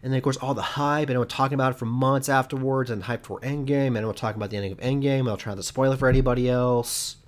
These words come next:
Some peop-, some people might not like the idea of these moments getting erased or getting kind of swept under the rug. What was that? Just,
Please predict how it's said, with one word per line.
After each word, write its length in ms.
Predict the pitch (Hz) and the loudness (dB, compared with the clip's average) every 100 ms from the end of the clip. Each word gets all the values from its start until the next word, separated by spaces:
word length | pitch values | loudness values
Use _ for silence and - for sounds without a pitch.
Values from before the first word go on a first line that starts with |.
| - - | -20 -20
Some 140 | - 196 | -8 0
peop-, 240 | 302 302 | 0 0
some 160 | - 277 | -4 -4
people 260 | 311 339 - | -4 -4 -6
might 120 | 330 | -6
not 240 | 330 - | -6 -4
like 340 | 131 135 127 - | 0 0 0 -2
the 160 | 127 | 0
idea 500 | 113 110 120 110 107 | 0 0 -2 0 0
of 540 | 101 - 101 95 95 113 | 0 -4 -4 -2 -4 -6
these 220 | 113 104 | -8 -6
moments 480 | 110 110 104 98 - | -4 -2 -2 -4 -4
getting 500 | 110 101 101 98 92 - | -4 -2 -2 -4 -8 -10
erased 680 | 98 95 110 107 95 - - | -8 -2 0 2 0 -4 -4
or 200 | 98 95 - - | -6 -8 -14 -6
getting 520 | 113 104 101 92 90 - | -2 -2 -2 -4 -6 -8
kind 180 | 107 98 | -6 -4
of 160 | 90 | -4
swept 580 | - - - 113 101 - | -4 -6 -4 -4 -4 -4
under 200 | 101 95 | -6 -6
the 140 | 85 | -8
rug. 420 | 87 73 - - - - - - - - - | -10 -10 -12 -18 -20 -20 -20 -20 -20 -20 -18
What 180 | - 113 | -12 -8
was 200 | 95 - | -8 -8
that? 340 | - - - | -12 -14 -16
Just, 240 | - - | -16 -14